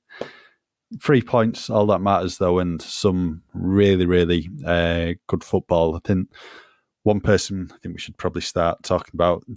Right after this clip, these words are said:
Destiny Udogie, who got his first goal for the club yesterday. It's been coming for quite some time 'cause he takes up some really good positions in and around the box. He's had the number of shots on target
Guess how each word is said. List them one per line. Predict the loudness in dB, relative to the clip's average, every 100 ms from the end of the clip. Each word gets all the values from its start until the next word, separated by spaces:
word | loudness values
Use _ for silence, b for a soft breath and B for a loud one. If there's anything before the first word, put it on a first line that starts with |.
| -2
Destiny | -2 -2 -6 -2 -2
Udogie, | -4 -6 0 2 2 2
who | 2 2
got | 2 0
his | 0 -2 -4
first | 0 2 2
goal | 0 -2
for | -2 -8
the | -6
club | -4 -4 -2
yesterday. | -4 -4 -2 0 0 -2 B B B B B B _ _
It's | -2 0
been | 2 2
coming | 4 2 2
for |
quite | 0 2 2
some | 0 -4
time | 0 0 0
'cause | -4
he | 0 0
takes | 2 0 0 -4
up | -4
some | -4 0
really | 4 4 2
good | -2 -4
positions | -4 -4 -2 -4 -6 -8 -12 _ _ _
in | 2
and | 4 4
around | 4 2
the | 0
box. | 0 0 0 -6
He's | 0
had | 0
the | 2
number | 2 2 2
of | 0
shots | -2 -2 -4
on | -6
target | -2 0 0 0 -4